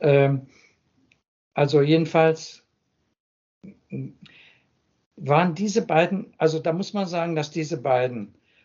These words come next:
äh, Großväter keine Mitläufer waren. Im Gegenteil, dass es also immer Riesenkrach gegeben hat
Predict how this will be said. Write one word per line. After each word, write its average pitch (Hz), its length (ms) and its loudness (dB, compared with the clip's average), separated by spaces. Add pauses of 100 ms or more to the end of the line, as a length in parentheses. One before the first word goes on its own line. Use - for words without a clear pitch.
(260)
äh, 110 400 -2 (680)
Großväter 196 960 2 (1500)
keine 190 360 0
Mitläufer 123 680 -4
waren. 80 400 -14 (840)
Im 139 180 2
Gegenteil, 156 640 2
dass 120 240 -6
es - 220 -16
also 120 260 -8
immer 123 480 -6
Riesenkrach 160 920 0
gegeben 175 480 -6
hat 196 360 -8